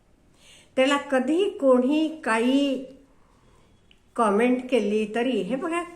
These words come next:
खेळताना कधी कधी खेळ चांगला होतो, कधी कधी होत नाही.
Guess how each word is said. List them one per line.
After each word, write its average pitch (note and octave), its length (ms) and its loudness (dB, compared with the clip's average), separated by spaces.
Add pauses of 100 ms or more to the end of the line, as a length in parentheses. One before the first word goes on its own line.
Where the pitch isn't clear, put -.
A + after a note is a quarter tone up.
(120)
खेळताना C#4 580 0
कधी B3 260 -2
कधी B3+ 380 -2
खेळ A3 240 -2
चांगला G3+ 380 -4
होतो, G#3 360 -4
कधी F#3+ 300 -8
कधी F#3+ 280 -8
होत F3 360 -14
नाही. D#3+ 300 -12